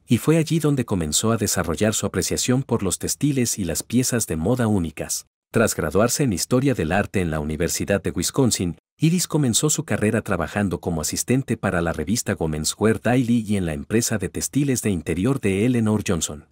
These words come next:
También trabajó para el diseñador de interiores Mono Manning. En todas estas empresas tuvo que navegar los diversos comentarios negativos de sus jefes por su género. Sin embargo, estas experiencias iniciales la pusieron en contacto directo con la industria de la moda y el diseño de interiores,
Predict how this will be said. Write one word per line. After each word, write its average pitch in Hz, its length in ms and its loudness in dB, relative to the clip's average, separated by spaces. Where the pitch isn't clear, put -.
También 101 380 2
trabajó 127 460 0
para 87 180 0
el 80 60 -2
diseñador 87 600 0
de 104 80 0
interiores 98 640 0
Mono 123 280 2
Manning. 80 360 0
En 120 160 4
todas 180 380 0
estas 127 280 0
empresas 87 480 0
tuvo 98 260 0
que 92 120 -4
navegar 82 400 0
los 90 160 0
diversos 98 420 0
comentarios 92 640 -2
negativos 92 560 -2
de 92 80 -4
sus - 200 -4
jefes 127 340 -2
por 95 160 -2
su 87 120 -4
género. 92 440 0
Sin 113 220 4
embargo, 90 500 0
estas 151 340 2
experiencias 131 720 -2
iniciales 113 580 0
la 92 120 -4
pusieron 143 420 0
en 104 100 0
contacto 95 540 -2
directo 101 440 -2
con 98 160 -2
la 78 80 -2
industria 113 500 0
de 95 120 -2
la 82 120 -2
moda 113 320 2
y 101 160 -2
el 82 80 -2
diseño 123 420 -2
de 113 100 0
interiores, 95 640 2